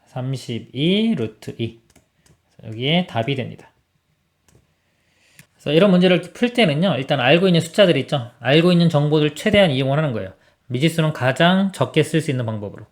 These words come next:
그러니까 알고 있는 정보 다 써놓고 나서 이제 다 안 되면 그때 미지수 하나씩 도입을 해 나가는 겁니다. 미지수. 이렇게. 미지수를 길이를 잡을 수도 있고요. 뭐 세타 같은 거 이용해서 세타를 하나 더 잡을 수도 있어요. 근데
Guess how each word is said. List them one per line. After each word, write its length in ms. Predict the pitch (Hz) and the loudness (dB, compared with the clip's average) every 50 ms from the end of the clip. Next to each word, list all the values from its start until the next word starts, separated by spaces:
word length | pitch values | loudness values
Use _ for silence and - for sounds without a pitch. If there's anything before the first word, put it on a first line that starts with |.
| _ _ _ _ _ _ _ | _ _ _ _ _ _ _
그러니까 200 | - - 123 117 | -10 -6 -2 0
알고 160 | 123 135 135 156 | 0 2 2 2
있는 120 | 160 147 | 2 2
정보 180 | 147 139 135 143 | 0 0 -2 -4
다 180 | - 131 135 | -4 -4 -4
써놓고 460 | 135 - 180 170 170 165 165 - 175 | -2 0 0 0 0 0 0 -2 -2
나서 340 | 151 143 139 135 - 180 165 | 0 0 0 0 2 2 2
이제 160 | 147 143 139 | 2 0 -4
다 120 | - 120 113 | -6 -4 -2
안 160 | 117 135 139 | -2 -2 0
되면 280 | 143 151 147 156 160 143 | 0 0 2 2 0 -2
그때 260 | - 123 - 147 139 | -4 -2 -2 -2 0
미지수 520 | 123 120 131 127 123 - 170 180 190 185 185 - - _ | 0 0 -2 -4 -2 0 0 0 0 0 -4 -12 -20 _
하나씩 420 | _ - 165 165 165 165 - 143 - | _ -4 -2 -2 -2 -2 -4 -4 -2
도입을 300 | 135 131 127 117 120 131 | 0 0 0 0 0 0
해 200 | 170 180 165 127 | 2 2 2 0
나가는 360 | 110 107 107 131 139 143 127 | -2 -2 -2 0 -2 0 -2
겁니다. 360 | 110 98 92 - - - _ - | -4 -8 -10 -14 -18 -20 _ -20
미지수. 340 | 110 - - 113 - - - | -20 -20 -20 -20 -20 -20 -20
이렇게. 200 | - _ _ _ _ _ _ _ - | -20 _ _ _ _ _ _ _ -8
미지수를 540 | 131 127 143 143 - 156 156 165 175 175 - - - _ _ _ _ _ | -4 -4 -4 0 0 2 4 4 4 2 0 -8 -20 _ _ _ _ _
길이를 340 | - 151 151 165 175 175 165 | 2 4 4 6 6 4 4
잡을 240 | 151 135 135 143 | 4 2 2 2
수도 200 | 143 143 - - | -2 -4 -2 -2
있고요. 600 | 120 117 113 - - 156 170 190 202 202 202 196 | -2 -2 -4 -2 0 2 4 4 4 4 4 2
뭐 140 | 160 117 117 | -2 -4 -4
세타 280 | - - 175 175 - 170 | -2 -2 -2 0 0 0
같은 260 | 156 156 156 156 139 | 0 0 -2 -2 -4
거 60 | 127 | -2
이용해서 320 | 120 120 127 127 127 120 123 | -2 0 0 -2 -2 -4 -2
세타를 380 | 117 165 165 170 165 147 143 | -2 -2 -2 0 0 0 0
하나 120 | 139 127 120 | 0 -2 -4
더 40 | 113 | -6
잡을 280 | - - 117 117 135 | -4 -2 -2 -2 -2
수도 180 | 127 - - 110 | -4 -6 -8 -8
있어요. 460 | 107 107 - - 113 107 120 147 170 143 | -8 -8 -6 -6 -4 -2 0 0 -2 -2
근데 320 | 127 123 156 170 165 | -2 0 0 0 0